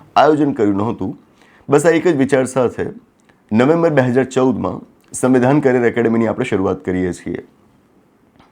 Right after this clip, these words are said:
બસ ભણતા, ભણાવતા. પણ ધીરે ધીરે હવે મહેસૂસ થવા માંડ્યું કે વિદ્યાર્થીઓને પરીક્ષાઓની તૈયારી માટે જે પ્રકારેનું સારું,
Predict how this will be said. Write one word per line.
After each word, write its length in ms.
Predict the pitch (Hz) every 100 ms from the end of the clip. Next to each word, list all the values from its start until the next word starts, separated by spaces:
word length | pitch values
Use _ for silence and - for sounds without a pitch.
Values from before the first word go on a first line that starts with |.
| _ -
બસ 300 | 117 131 - -
ભણતા, 380 | 101 110 113 123
ભણાવતા. 580 | 127 - 101 113 113 - - _ _ _ _ _ _ _ _ _ -
પણ 120 | 123
ધીરે 240 | 127 185
ધીરે 160 | 190 185
હવે 240 | 160 165
મહેસૂસ 440 | 151 127 127 151 -
થવા 220 | 107 98
માંડ્યું 400 | 90 85 - - _ _ _ _ _ _ _ _ _ _
કે 60 | 147
વિદ્યાર્થીઓને 580 | 120 117 160 170 180 180
પરીક્ષાઓની 520 | 156 139 143 156 156
તૈયારી 340 | 147 127 135
માટે 300 | 139 131 139
જે 140 | 120 113
પ્રકારેનું 800 | 113 104 120 131 135 139 139 - _
સારું, 580 | - - 139 127 95 -